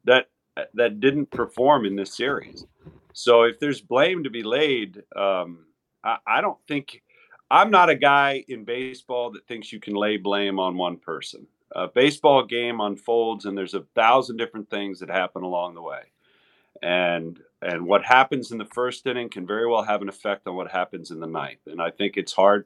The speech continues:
sometimes. We all wanna point a finger. We all wanna assess blame. We always want, you know, someone to, someone to pay for it or whatever. But,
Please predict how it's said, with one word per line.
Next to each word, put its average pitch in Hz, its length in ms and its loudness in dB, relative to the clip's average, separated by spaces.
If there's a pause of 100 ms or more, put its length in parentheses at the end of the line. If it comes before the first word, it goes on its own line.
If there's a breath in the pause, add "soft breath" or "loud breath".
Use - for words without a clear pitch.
sometimes. 98 680 -4 (360 soft breath)
We 104 160 0
all 113 180 8
wanna 110 160 -4
point 104 300 -8
a 98 40 -8
finger. 98 400 -6
We 95 140 -2
all 101 200 2
wanna 98 260 -2
assess 104 360 -8
blame. 95 380 -4
We 95 120 -2
always 101 360 0
want, 101 220 -4 (720 soft breath)
you 113 140 -2
know, 110 140 2
someone 123 500 0
to, 113 140 4 (140)
someone 127 380 -2
to 120 60 -6
pay 113 340 -4
for 107 340 -4
it 98 60 -4
or 95 60 -2
whatever. 95 420 -2
But, 90 260 -8